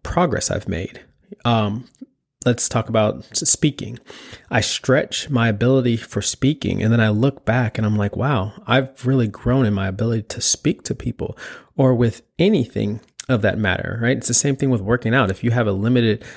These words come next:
weight that you can pick up, if you continuously pick up weight a little bit under your max weight, you're just some, <laughs> you're just gonna get better at it. And that's with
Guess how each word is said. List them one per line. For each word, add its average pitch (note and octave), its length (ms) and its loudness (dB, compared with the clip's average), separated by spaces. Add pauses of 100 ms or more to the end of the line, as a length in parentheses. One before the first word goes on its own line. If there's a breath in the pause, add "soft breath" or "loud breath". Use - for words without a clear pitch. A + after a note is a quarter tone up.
(120)
weight A2 380 0
that - 240 -8
you C3 60 0
can G#2 140 -2
pick - 220 -4
up, - 300 0
if - 180 -10
you E3 100 2
continuously C#3 840 0
pick - 300 0
up B2 160 0
weight G2+ 280 2
a A2 80 0
little G#2+ 280 2
bit B2 140 0
under B2+ 420 2 (300 loud breath)
your A#2 220 0
max G#2+ 440 -2
weight, C#3 340 0
you're A#2 100 2
just A#2 380 0
some, A#2+ 280 0
<laughs> - 20 -8
you're A#2+ 140 4
just - 320 2
gonna G#2+ 160 2
get G2 200 0
better - 260 0
at - 120 -8
it. - 100 -8
And G#2+ 140 2
that's C3+ 220 0
with - 180 -2